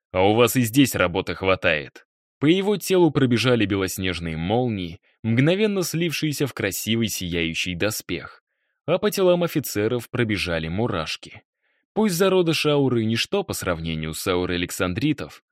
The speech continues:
всем в палатке хватило заряда бодрости. А великий князь Тверской рванул на поле боя.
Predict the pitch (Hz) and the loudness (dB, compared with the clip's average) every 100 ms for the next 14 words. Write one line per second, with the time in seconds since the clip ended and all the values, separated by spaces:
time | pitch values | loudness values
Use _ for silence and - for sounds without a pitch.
0 | _ _ _ _ _ _ - - 190 - | _ _ _ _ _ _ -10 -6 -4 0
1 | 180 165 151 - 120 104 - - 123 143 | 2 4 2 -2 -8 -8 -10 -4 -2 -2
2 | 196 170 85 87 85 80 87 80 80 82 | -2 -2 -2 -4 -4 -4 -4 -2 -4 -6
3 | - - - - _ _ _ _ _ - | -12 -14 -18 -20 _ _ _ _ _ 2
4 | 180 180 175 180 170 143 120 110 - 98 | 4 4 2 0 -4 -2 0 0 -2 -6
5 | 85 - 110 120 92 - - 110 107 139 | -6 -4 -2 -2 -4 -10 -6 0 2 2
6 | 185 185 156 - 85 98 104 82 73 67 | 0 0 -2 -4 -2 -2 -4 -6 -8 -12